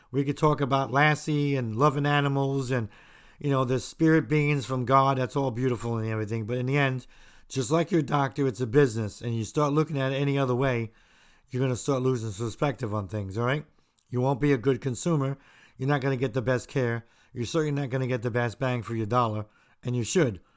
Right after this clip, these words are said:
Now, I know this might sound a little weird to Canadians who might not have the same situation. Forgive me. I'm talking about many of us who don't have that situation, and we have to watch our money, and we have to watch our doctors. That's just the truth. So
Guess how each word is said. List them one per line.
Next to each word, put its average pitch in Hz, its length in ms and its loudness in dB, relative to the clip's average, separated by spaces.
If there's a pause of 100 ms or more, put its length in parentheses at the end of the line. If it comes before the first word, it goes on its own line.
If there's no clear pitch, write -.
(580)
Now, 120 100 -2
I 120 60 -2
know 131 160 0
this 120 180 -4
might 127 160 0
sound 127 200 -2
a 123 40 2
little 120 160 0
weird 120 220 2
to 113 80 -4
Canadians 120 640 -2
who 123 80 -2
might 120 200 -2
not 120 140 -2
have 113 160 -4
the 107 80 -4
same 120 260 -4
situation. 113 760 -4 (480)
Forgive 123 420 2
me. 110 220 -4 (460)
I'm - 140 -14
talking 127 300 0
about 120 260 2
many 127 220 0
of 117 100 -2
us 120 220 -2
who 123 120 -4
don't 123 280 0
have 113 160 -2
that 107 140 -2
situation, 110 680 -6
and 110 160 -4 (580)
we 117 120 -2
have 123 120 -2
to 123 80 -8
watch 127 300 0
our 117 80 -2
money, 117 340 -2
and 120 120 -2
we 120 60 -2
have 113 120 -4
to 120 80 -8
watch 120 260 -2
our 127 80 0
doctors. 135 600 -2 (300)
That's - 180 -18
just 127 180 -8
the 117 60 -10
truth. 131 400 -6 (1000)
So 135 340 -2